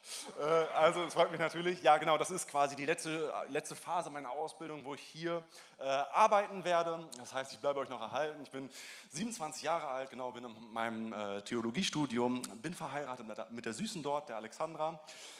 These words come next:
Äh, und, ähm, das ist tatsächlich cool, dass ich jetzt hier stehen kann, rumlaufen kann, predigen kann, weil vor ein bisschen mehr als einer Woche,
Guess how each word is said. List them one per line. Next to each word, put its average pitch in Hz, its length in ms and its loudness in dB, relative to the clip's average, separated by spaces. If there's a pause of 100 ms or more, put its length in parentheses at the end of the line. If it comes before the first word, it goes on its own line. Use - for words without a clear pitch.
(240)
Äh, 135 600 0
und, 180 420 2
ähm, 160 200 2
das 202 100 4
ist 226 60 0
tatsächlich 226 500 2
cool, 254 120 2
dass 214 120 4
ich 185 160 -4
jetzt 185 180 0
hier 185 120 0
stehen 220 280 -2
kann, 160 180 -2
rumlaufen 165 440 0
kann, 151 180 -8
predigen 175 380 -4
kann, 147 320 -6 (400)
weil 139 400 -2
vor 151 240 -12
ein 170 140 -8
bisschen 190 260 -8
mehr 196 140 -6
als 165 120 -6
einer 170 240 -12
Woche, 196 360 -8